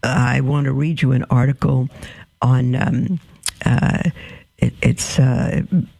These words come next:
Bishop Snyder on covid vaccines, and the subtitle is "The Ends Cannot Justify the Means." Um, and it's on the moral lis-, ill-, illicitness of the use of vaccines made from cells derived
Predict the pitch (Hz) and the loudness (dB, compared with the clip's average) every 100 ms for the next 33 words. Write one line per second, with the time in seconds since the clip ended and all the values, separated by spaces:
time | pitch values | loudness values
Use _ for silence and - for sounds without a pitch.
0 | - 170 147 139 - - - 143 127 131 | 0 2 2 -2 -2 -8 0 2 2 0
1 | 127 - 117 127 139 131 120 98 113 - | -2 0 0 2 2 2 0 0 -2 -2
2 | - 123 107 180 - - - - - 123 | -2 0 2 0 -4 -12 -16 -10 0 2
3 | 127 123 - 147 - 135 127 135 131 - | 2 0 0 -2 2 2 2 0 -2 0
4 | 131 - 131 127 127 127 - - - - | -4 0 2 2 0 -2 -6 -14 -20 -8
5 | - 135 131 127 - 135 156 - 127 127 | 0 2 2 0 0 0 0 -2 -2 2
6 | 120 117 123 127 139 196 190 - - - | 2 2 2 2 0 -2 -4 -6 -10 -16
7 | - - - - 123 123 123 - - 123 | -18 -20 -20 -4 0 2 2 -2 0 2
8 | 127 - 131 135 131 131 156 175 180 143 | 2 0 0 2 2 0 -2 -2 -2 -2
9 | 147 175 - 156 202 294 - - 254 254 | -2 -4 -2 -2 -2 -6 -6 -4 -2 0
10 | 139 120 - 85 - - - - - - | -2 -2 -4 -4 -2 -2 -2 -8 -12 -16
11 | - - - 131 143 139 160 214 196 147 | -16 -6 -2 0 0 0 -2 -2 -4 0
12 | 135 131 - 127 127 123 143 127 127 131 | 0 0 0 0 0 0 0 0 0 0
13 | 127 - 135 131 123 - 123 123 123 - | 0 0 0 2 0 -2 0 0 0 -2
14 | - | -6